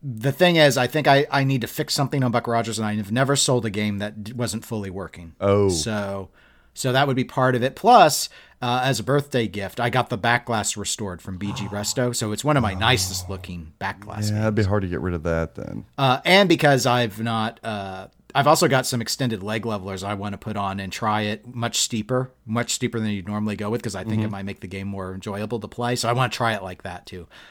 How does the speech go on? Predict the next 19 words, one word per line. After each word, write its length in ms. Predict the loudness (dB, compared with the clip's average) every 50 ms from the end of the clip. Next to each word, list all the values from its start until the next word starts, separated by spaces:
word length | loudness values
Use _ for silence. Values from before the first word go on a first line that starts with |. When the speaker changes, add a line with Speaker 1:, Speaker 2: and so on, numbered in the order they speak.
| -16 _ -8
Speaker 1:
I 60 | -6
just 160 | -4 -4 -2
haven't 200 | -2 -4 -4 -6
felt 160 | -8 -8 -8
like 100 | -8 -10
crawling 360 | -10 -8 -8 -8 -8 -8 -10 -10
under 180 | -10 -10 -12
there, 240 | -12 -12 -12 -10 -12
and 180 | -12 -14 -14 -18 -20 -20 -20 _ _ _ _ _ _ _
<laughs> 180 | -10 -4 0 4
I 120 | 4 6
don't 140 | 6 6 8
know 100 | 8 8
why 180 | 8 8 8 8
not, 280 | 10 10 10 8 8 4
'cause 120 | 2 -2 0
it's 100 | 0 0
just 180 | 0 0 2
yesterday 540 | 4 4 4 4 2 0 2 4 4 4